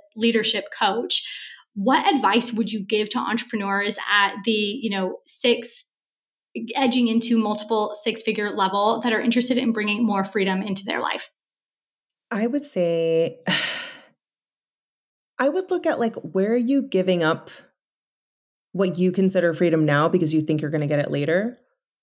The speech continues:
Speaker 2: And how can you start to create space for it now? 'Cause I think who you are along the way is sort of who you're gonna be at the other side. So I would actually say that,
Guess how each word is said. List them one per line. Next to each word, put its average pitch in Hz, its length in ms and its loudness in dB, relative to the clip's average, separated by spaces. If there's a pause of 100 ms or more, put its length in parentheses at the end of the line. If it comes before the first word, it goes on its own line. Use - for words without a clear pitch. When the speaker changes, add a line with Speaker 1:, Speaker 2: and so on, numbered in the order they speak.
(280)
Speaker 2:
And 196 140 4
how 165 260 2
can 170 220 0
you 160 280 2
start 156 440 -2
to - 100 -4
create 147 600 -2
space 160 340 0
for 165 140 0
it 139 100 -2
now? 156 420 2
'Cause 226 160 -2
I 170 80 0
think 165 300 -2
who - 180 -2
you 175 260 2
are 151 600 2
along 160 280 2
the 156 80 0
way 160 440 2
is 185 160 2
sort 160 180 2
of 151 120 -2
who 180 160 2
you're 151 140 0
gonna 151 160 0
be 151 320 0
at 156 100 -4
the 156 140 0
other 147 180 2
side. 190 500 0 (480)
So - 160 0
I 196 80 4
would 220 120 2
actually 247 320 2
say 190 220 0
that, - 340 -2